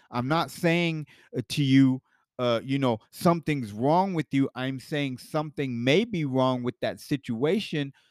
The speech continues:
s-, and you explore it, and maybe that will either make you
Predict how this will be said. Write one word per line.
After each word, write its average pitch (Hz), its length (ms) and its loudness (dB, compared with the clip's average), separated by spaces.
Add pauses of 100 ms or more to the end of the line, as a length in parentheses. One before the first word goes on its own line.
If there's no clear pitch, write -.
(140)
s-, - 140 -20 (400)
and 131 260 2
you 156 300 6
explore 175 720 2
it, 127 140 0 (840)
and 131 280 -4
maybe 151 680 -4 (200)
that 139 220 0
will 143 160 -4
either 143 320 0
make 127 460 -4
you 120 260 4